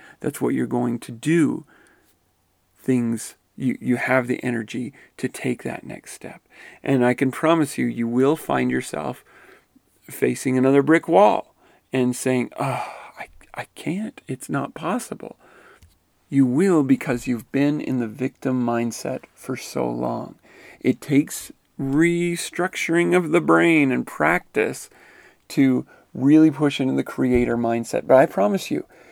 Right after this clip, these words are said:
you get into the creator mindset, truly get into the creator mindset, and you'll find that you never actually were a victim.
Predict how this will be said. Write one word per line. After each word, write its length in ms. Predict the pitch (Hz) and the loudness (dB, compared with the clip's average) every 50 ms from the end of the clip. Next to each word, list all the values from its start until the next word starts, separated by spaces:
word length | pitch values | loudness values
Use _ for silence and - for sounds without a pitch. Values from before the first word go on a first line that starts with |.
| - - - - _ - | -20 -20 -20 -20 _ -6
you 220 | 135 143 170 185 165 147 | -2 -2 -2 -2 -2 2
get 300 | 139 185 196 180 - - | 4 6 6 6 4 2
into 280 | - 143 151 147 139 131 | 0 0 2 2 0 0
the 120 | 127 131 | 0 -2
creator 420 | - - - 135 131 131 127 131 | 0 -2 0 2 2 4 2 2
mindset, 720 | 120 120 127 117 123 123 123 123 120 - - 123 - - | 2 0 0 0 2 2 2 0 0 -2 -4 -4 -4 -6
truly 520 | - - - - - 143 151 156 160 170 165 | -8 -14 -6 0 2 4 4 4 4 2 2
get 280 | 143 135 143 131 - - | 4 4 4 4 2 -2
into 300 | - 131 131 127 - 120 | -4 -4 -4 -4 -6 -8
the 80 | 123 | -8
creator 380 | 120 - - - 120 123 123 131 | -8 -6 -4 -4 -2 -2 -2 -4
mindset, 560 | 120 117 117 117 113 110 - - - - - - _ _ _ _ _ _ _ _ _ _ _ _ _ _ _ _ _ _ - | -4 -4 -4 -4 -4 -6 -8 -10 -12 -12 -12 -16 _ _ _ _ _ _ _ _ _ _ _ _ _ _ _ _ _ _ 2
and 580 | - 127 123 120 117 113 113 110 107 107 - - _ _ _ _ _ _ _ | 4 6 6 6 4 4 2 0 -2 -6 -8 -14 _ _ _ _ _ _ _
you'll 240 | - 123 123 120 120 | -2 0 2 0 0
find 400 | - - 127 127 120 117 117 120 | 0 2 2 2 2 2 0 -2
that 140 | - - - | -4 -4 -4
you 180 | 117 123 131 | 0 0 2
never 640 | 127 123 120 120 120 117 117 117 113 113 110 - - - _ | 2 4 4 2 2 2 0 -2 -4 -4 -4 -8 -12 -8 _
actually 380 | - 139 117 - - - 131 120 | -2 -2 -2 -4 -6 -8 -8 -6
were 340 | 113 110 117 113 107 110 - - | -4 -4 -4 -4 -4 -6 -8 -10
a 60 | - | -12
victim. 560 | 127 135 117 110 _ - - 127 139 143 147 | -10 -10 -10 -12 _ -14 -14 -14 -14 -14 -16